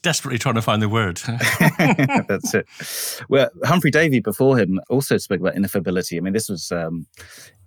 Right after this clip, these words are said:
Speaker 1: Probably not everyone knows who Humphrey Davy is.
Speaker 2: Mm.
Speaker 1: So do you want to give us a little potted history? 'Cause he's one of my heroes also.
Speaker 2: Oh, is he? Yeah, no, I, I assumed that m-, merely because I've lived under his shadow. I mean, literally, um, for many years. He's, his statue,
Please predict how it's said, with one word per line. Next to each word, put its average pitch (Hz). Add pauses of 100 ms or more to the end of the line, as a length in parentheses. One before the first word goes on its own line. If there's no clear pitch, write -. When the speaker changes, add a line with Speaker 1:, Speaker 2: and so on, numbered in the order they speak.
Speaker 1:
Probably 165
not 160
everyone 120
knows 104
who 98
Humphrey 95
Davy 87
is. 67
Speaker 2:
Mm. 110 (220)
Speaker 1:
So 110
do 107
you 135
want 151
to 156
give 151
us 143
a -
little 135
potted 139
history? 131
'Cause 127
he's 160
one 160
of 147
my 151
heroes 151
also. 156 (180)
Speaker 2:
Oh, 151
is 220
he? 185 (720)
Yeah, 135
no, 131
I, 123
I 113
assumed 135
that 98
m-, 107
merely 123
because 104
I've 113 (100)
lived 110
under 104
his 104
shadow. 98
I -
mean, 98
literally, 85 (100)
um, 87
for -
many 110
years. 82
He's, 104 (240)
his -
statue, 95